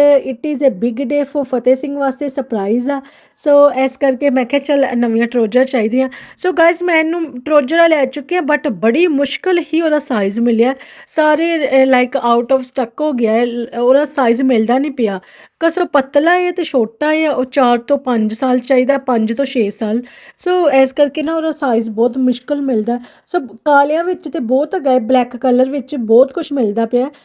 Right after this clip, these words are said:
but ਉਹਦਾ ਜਿਹੜਾ ਕਲਰ ਹੈ ਨਾ, ਗ੍ਰੇ ਡਾਰਕ, ਉਹ ਨਹੀਂ ਮਿਲਿਆ। So, ਇੱਕ ਮਿਲ ਚੁੱਕਾ ਹੈ actually।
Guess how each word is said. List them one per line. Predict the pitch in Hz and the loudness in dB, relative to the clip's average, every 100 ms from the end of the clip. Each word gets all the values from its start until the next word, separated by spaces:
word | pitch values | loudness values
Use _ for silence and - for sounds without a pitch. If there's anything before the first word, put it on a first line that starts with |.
| _ 254 | _ -2
but | 269 269 294 294 269 | -2 2 4 6 6
ਉਹਦਾ | 277 302 330 | 4 4 2
ਜਿਹੜਾ | 294 294 | 0 -4
ਕਲਰ | 294 240 269 | 0 0 2
ਹੈ | 311 | 0
ਨਾ, | 330 | -2
ਗ੍ਰੇ | 254 220 233 | 0 4 4
ਡਾਰਕ, | 247 233 214 214 | 4 0 -2 -2
ਉਹ | 254 | 0
ਨਹੀਂ | 262 285 | 0 0
ਮਿਲਿਆ। | 254 196 196 - - - - 330 | -2 -4 -8 -12 -20 -20 -2 2
So, | 320 | 2
ਇੱਕ | 254 277 330 | 2 0 0
ਮਿਲ | 294 269 | -2 0
ਚੁੱਕਾ | 240 262 - 285 | 0 -4 -2 0
ਹੈ | 262 | 0
actually। | 254 233 254 | -2 -4 -4